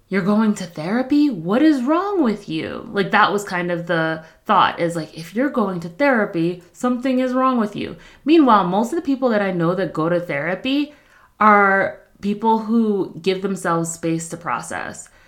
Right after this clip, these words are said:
And I love all of the people <laughs> that I know go to therapy. Like, they are very self-aware and know that, "Hey, I need to talk to somebody about this." Because when I try to talk to some people about this,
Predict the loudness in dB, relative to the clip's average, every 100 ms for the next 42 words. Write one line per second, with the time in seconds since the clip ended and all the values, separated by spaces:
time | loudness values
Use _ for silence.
0 | _ -6 -2 0 0 -2 -6 -14 _ 2
1 | 6 6 4 2 0 -2 -6 -2 4 8
2 | 8 10 10 8 6 4 4 4 4 2
3 | 0 -2 0 -2 2 4 6 4 -2 -18
4 | -6 4 6 6 2 2 2 2 0 -2
5 | 0 -2 -2 -2 -2 -4 -4 -2 0 2
6 | 4 2 2 0 -2 -8 -20 _ 0 0
7 | 0 -4 -6 -8 -8 -8 -8 -8 -6 -6
8 | -8 -8 -10 -10 -14 -14 -18 -20 _ -2
9 | -2 0 -2 -4 -6 -4 -2 0 0 0
10 | -2 -4 -10 _ _ _ -2 0 0 -2
11 | -2 -2 -4 -2 0 -2 -2 0 0 -2
12 | -4 -4 -2 -4 -2 0 -2 -2